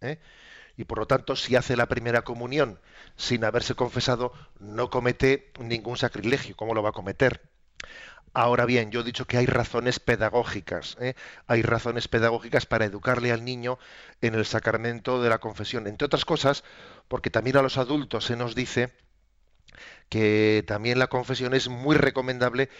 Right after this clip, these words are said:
para el perdón de los pecados veniales, ¿no? A un niño le estamos educando, bueno, todos nos estamos educando,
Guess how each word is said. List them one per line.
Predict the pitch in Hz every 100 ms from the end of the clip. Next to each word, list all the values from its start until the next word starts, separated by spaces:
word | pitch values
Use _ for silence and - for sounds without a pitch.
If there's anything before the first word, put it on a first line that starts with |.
| - -
para | 117
el | 113
perdón | 117 120 135
de |
los | 127
pecados | - 101 92 92
veniales, | 98 127 113 92
¿no? | 120 - - - -
A | 143
un | 175
niño | 180 165
le | 139
estamos | 156 156 147
educando, | 123 107 151 160 120 71 - -
bueno, | - 101
todos | - 190 208 131 -
nos | 104 90
estamos | - 107 101
educando, | 95 90 131 117